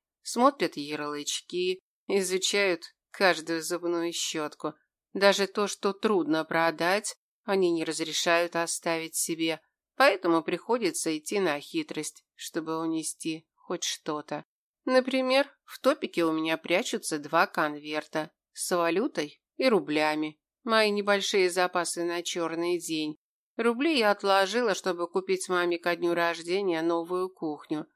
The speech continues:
Она у меня любит кошеварить. Да что говорить, по выходным кажется, что она живет на кухне, постоянно что-то там делает.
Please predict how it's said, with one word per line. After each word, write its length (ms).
Она 340
у 40
меня 300
любит 360
кошеварить. 800
Да 220
что 260
говорить, 640
по 140
выходным 540
кажется, 560
что 260
она 260
живет 560
на 180
кухне, 520
постоянно 600
что-то 380
там 280
делает. 560